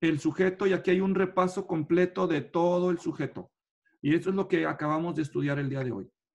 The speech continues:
Hemos visto los elementos. Primero vimos que el sujeto puede ser de dos tipos. Puede ser,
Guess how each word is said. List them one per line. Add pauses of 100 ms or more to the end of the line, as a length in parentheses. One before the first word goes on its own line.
(160)
Hemos
visto (320)
los (320)
elementos. (140)
Primero
vimos
que
el
sujeto
puede
ser
de
dos
tipos. (1080)
Puede
ser,